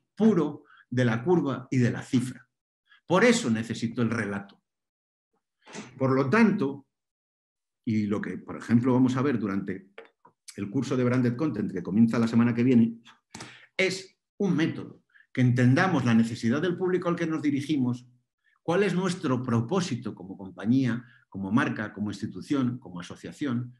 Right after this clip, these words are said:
como narradores, como productores, como profesionales, cuál es el posicionamiento, que es diferente a la percepción, el posicionamiento lo decidimos nosotros, la percepción es lo que otros piensan sobre nosotros.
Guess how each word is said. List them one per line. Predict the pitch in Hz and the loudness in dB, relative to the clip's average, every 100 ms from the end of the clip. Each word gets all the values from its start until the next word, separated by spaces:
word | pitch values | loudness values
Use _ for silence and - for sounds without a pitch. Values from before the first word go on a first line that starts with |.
| - | -10
como | 101 104 | -8 -8
narradores, | 90 87 90 143 117 113 | -8 -10 -6 -4 -4 -6
como | - 101 95 | -10 -12 -10
productores, | 90 90 - 147 117 113 _ | -12 -16 -10 -8 -8 -10 _
como | - 95 | -14 -12
profesionales, | - 104 107 90 101 139 113 113 _ _ - - - | -12 -12 -12 -8 -2 -2 -2 -6 _ _ -20 -20 -2
cuál | 180 | 0
es | 202 | 4
el | 226 226 | 2 2
posicionamiento, | 196 185 - 147 147 180 208 127 | 0 0 0 2 4 2 0 -4
que | 123 170 | -2 0
es | 208 | 0
diferente | 190 139 165 180 | -2 -4 -4 -4
a | 120 | -4
la | 104 | -6
percepción, | - - - 156 143 | -10 -16 -10 -4 -2
el | 104 | -4
posicionamiento | 98 - 113 104 101 147 127 | -6 -14 -10 -6 0 0 0
lo | 98 98 | -6 -6
decidimos | 101 - 104 160 151 117 | -8 -6 -2 0 -2 -6
nosotros, | 98 143 117 123 | -8 -8 -8 -8
la | 117 - | -10 -12
percepción | - 95 127 123 | -16 -10 -4 -2
es | |
lo | 117 104 | -4 -6
que | 101 | -6
otros | 135 98 98 | -8 -8 -12
piensan | - 131 123 87 85 | -4 -4 -4 -10 -10
sobre | 131 120 98 | -4 -4 -4
nosotros. | - 85 127 120 92 - | -10 -12 -8 -8 -10 -16